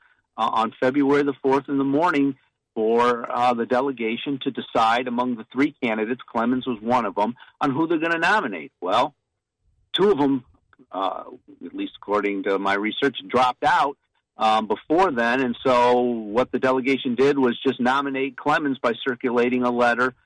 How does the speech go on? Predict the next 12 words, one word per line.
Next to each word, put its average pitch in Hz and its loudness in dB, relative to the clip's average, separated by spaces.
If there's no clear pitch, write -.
um, 120 0
privately 135 -2
while 113 2
they 131 -4
were 127 -2
in 127 -8
session 127 -2
in 131 -2
Columbia, 131 0
not 110 0
taking 139 0
a, 107 2